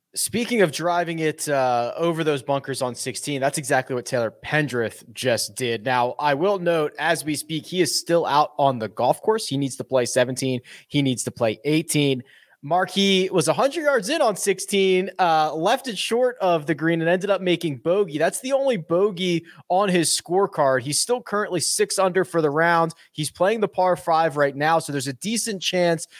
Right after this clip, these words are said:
that Pendrith could be our second round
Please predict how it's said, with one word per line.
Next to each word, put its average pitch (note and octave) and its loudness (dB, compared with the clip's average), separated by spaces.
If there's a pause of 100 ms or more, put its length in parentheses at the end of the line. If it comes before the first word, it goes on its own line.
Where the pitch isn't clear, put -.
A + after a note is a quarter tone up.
(180)
that D#3+ 2
Pendrith E3+ 0
could G#3 0
be F#3 0
our E3 4
second F3 0
round D3+ 0